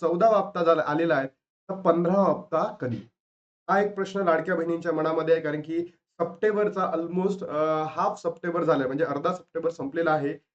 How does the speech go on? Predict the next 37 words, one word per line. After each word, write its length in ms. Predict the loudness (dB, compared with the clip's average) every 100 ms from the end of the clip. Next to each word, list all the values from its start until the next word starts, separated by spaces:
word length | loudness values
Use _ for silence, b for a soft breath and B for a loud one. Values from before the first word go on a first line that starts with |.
| _ _ -4
आणि 160 | 0
आता 220 | 0 0
पंधरा 340 | 0 0 2 2
हप्ता 240 | 2 0
आम्हाला 200 | -2 -2
कधी 240 | 2 4 4
मिळणार 220 | 2 2
आहे, 100 | 2
म्हणजे 160 | -2
सप्टेंबरचा 540 | -2 -4 -4 0 0 0
हप्ता 200 | -2 0
कधी 200 | 2 2
मिळणार? 220 | 2 0
पहिला 300 | 2 2 4
प्रश्न. 300 | 0 -2 -4 -6 _ _ _ _ -8
दुसरा 240 | 0 4
प्रश्न 240 | 4 2 0
लाडक्या 320 | 2 2 2
बहिणींच्या 380 | 0 0 0 0
मनामध्ये 420 | 0 0 0 0
आहे 220 | 0 0 -2
की 380 | _ _ -4
ज्या 120 | 4 4
अपात्र 720 | 4 2 4 4 0 0 0
बहिणी 360 | 2 2 2 2
होत्या 400 | 2 0 -2 -2 _ _
त्यांचं 400 | 2 2 2 2
काय 220 | 4 2
झालंय? 360 | 2 0 -2 -4
त्यांना 480 | -2 0 4 6 4 -2 _ _ _ 0
ऑगस्टचा 460 | 4 4 4 2
हप्ता 260 | 0 2 0
मिळालेला 380 | 2 2 4 2
आहे, 120 | 0 -10 _ _ -6
जून 320 | 0 2 2
जुलैचा 440 | 0 0 0 0 -2
हप्ता 480 | -2 0 0 2